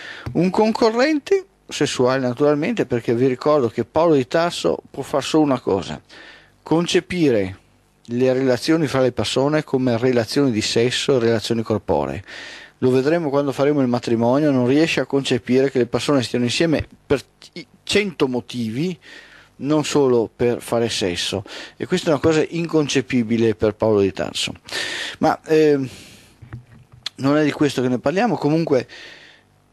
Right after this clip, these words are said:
sta di fatto che, eh, il motivo per far fuori la donna, cioè per mettere la donna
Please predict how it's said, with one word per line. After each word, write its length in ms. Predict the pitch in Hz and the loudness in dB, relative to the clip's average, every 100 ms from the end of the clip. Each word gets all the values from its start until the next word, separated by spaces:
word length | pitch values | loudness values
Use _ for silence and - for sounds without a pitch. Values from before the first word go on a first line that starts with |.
| _ _ | _ _
sta 220 | - 190 | -2 0
di 140 | 226 | 2
fatto 420 | - 120 - - 92 | 0 -2 -4 -6 -8
che, 380 | - 151 156 - | -2 2 2 2
eh, 460 | 127 123 113 107 101 - - | 0 2 2 0 -4 -14 -4
il 140 | 170 208 | 0 2
motivo 540 | 190 - 175 110 101 | 0 -2 -4 -4 -4
per 160 | - 107 | -2 -2
far 160 | 117 | -2
fuori 260 | 107 160 160 | 0 2 4
la 80 | 135 | 4
donna, 340 | 120 95 85 | 2 0 -4
cioè 180 | - 101 | -4 -4
per 200 | 107 - - _ | -4 -8 -14 _
mettere 500 | - 139 196 - 147 | -4 -2 0 0 2
la 140 | 131 127 | 2 2
donna 520 | 107 92 78 78 - | 2 0 -4 -12 -14